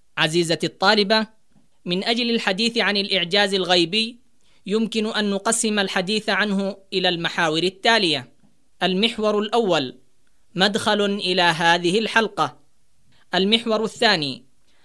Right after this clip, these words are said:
مفهوم الإعجاز الغيبي وأهميته. المحور الثالث، أقسام الإعجاز الغيبي وأمثلته.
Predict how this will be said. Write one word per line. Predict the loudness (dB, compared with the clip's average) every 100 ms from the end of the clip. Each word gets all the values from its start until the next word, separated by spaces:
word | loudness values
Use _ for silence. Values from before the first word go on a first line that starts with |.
| -8
مفهوم | -6 -4 0 0 0
الإعجاز | 0 0 0 0 0 0 -2
الغيبي | 0 0 0 -2 -2 0
وأهميته. | 0 0 0 0 0 2 0 -2 -10 -12 -20 -20 -20 -20 -20 -4
المحور | -2 0 0 0 0 -2
الثالث، | -2 2 2 2 -4 -12 -20 -20 -20 -12 -8
أقسام | -6 0 2 4 2
الإعجاز | -2 -2 0 2 2 2
الغيبي | 0 2 2 2 0 0 0
وأمثلته. | 0 -2 -2 -2 -2 -4